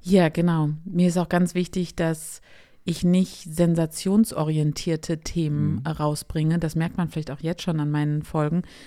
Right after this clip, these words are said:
Speaker 1: sondern dass es wirklich Themen sind, die Öffentlichkeit brauchen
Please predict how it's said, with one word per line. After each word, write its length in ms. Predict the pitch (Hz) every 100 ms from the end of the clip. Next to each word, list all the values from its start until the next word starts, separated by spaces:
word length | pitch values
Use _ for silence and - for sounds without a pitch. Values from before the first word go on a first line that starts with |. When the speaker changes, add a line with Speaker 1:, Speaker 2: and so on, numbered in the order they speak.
| - -
Speaker 1:
sondern 200 | 165 156
dass 100 | 151
es 120 | 156
wirklich 300 | 165 180 -
Themen 300 | - 165 180
sind, 480 | 170 170 175 - -
die 360 | 170 170 170 160
Öffentlichkeit 1160 | 190 185 180 170 160 - 170 165 160 156 - -
brauchen 640 | 147 151 156 151 - 127